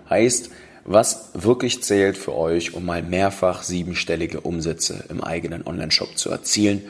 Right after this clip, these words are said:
und das auch ohne irgendwelche Marktplätze wie Amazon, Etsy, dem Avocado Store, auch ohne dem B two B Geschäft und vor allem auch ohne nervige Agenturen, die euch das Blaue im Himmel versprechen.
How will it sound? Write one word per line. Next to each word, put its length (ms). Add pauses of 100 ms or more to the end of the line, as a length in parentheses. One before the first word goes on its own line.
(260)
und 100
das 180
auch 220
ohne 240
irgendwelche 500
Marktplätze 600
wie 120
Amazon, 760
Etsy, 500
dem 160
Avocado 560
Store, 400 (260)
auch 140
ohne 440 (240)
dem 120
B 140
two 140
B 180
Geschäft 520 (600)
und 400
vor 180
allem 240
auch 360
ohne 420 (400)
nervige 640
Agenturen, 760
die 120
euch 180
das 160
Blaue 360
im 160
Himmel 220
versprechen. 600